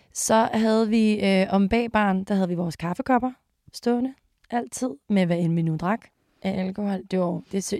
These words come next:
det synes jeg vekslede meget, men så blev der bare sådan lige prikket på skulderen, og så var det sådan,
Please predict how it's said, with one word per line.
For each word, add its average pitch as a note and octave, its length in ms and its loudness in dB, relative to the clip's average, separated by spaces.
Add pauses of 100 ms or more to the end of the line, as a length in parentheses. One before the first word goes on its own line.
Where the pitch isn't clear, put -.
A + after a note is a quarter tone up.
det C#4 140 -2
synes G#3+ 200 -4
jeg F#3 100 -2
vekslede E3+ 340 -4
meget, D3 300 -2
men A#3 300 0 (580)
så - 200 0
blev A#3+ 160 2
der G#3+ 80 6
bare G#3 180 2
sådan A#3+ 120 -2
lige A#3 100 0
prikket A3 400 -2 (440)
på - 60 -8
skulderen, A3 420 2
og F#3+ 100 -2
så G3 80 -6
var F#3+ 80 2
det F3 100 -6
sådan, F3+ 160 0